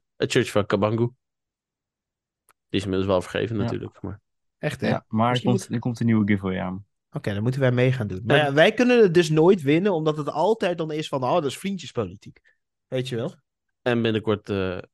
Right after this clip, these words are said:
Speaker 1: start hij een, eh, nieuwe podcast. Eh, ja, vertel even kort, eh,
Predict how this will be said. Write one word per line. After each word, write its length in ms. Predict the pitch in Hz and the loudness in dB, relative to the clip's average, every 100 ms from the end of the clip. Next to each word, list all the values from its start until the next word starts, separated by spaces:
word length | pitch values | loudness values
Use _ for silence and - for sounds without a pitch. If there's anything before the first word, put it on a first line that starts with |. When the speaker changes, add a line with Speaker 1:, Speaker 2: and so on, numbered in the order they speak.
| _ _ | _ _
Speaker 1:
start 320 | - - 104 | -10 -4 -2
hij 100 | 104 | -2
een, 100 | 92 | -4
eh, 160 | 87 76 - | -2 -6 -4
nieuwe 300 | 143 151 131 | 0 2 2
podcast. 760 | 131 127 117 127 - _ - - | -2 -4 -6 -8 -12 _ -20 -10
Eh, 380 | - 98 87 110 _ | -2 -2 -2 -8 _
ja, 200 | - 98 | -10 -10
vertel 280 | - - 127 | -6 -2 0
even 140 | 120 | 0
kort, 280 | - 117 - | -2 -4 -2
eh, 200 | 98 95 | -6 -6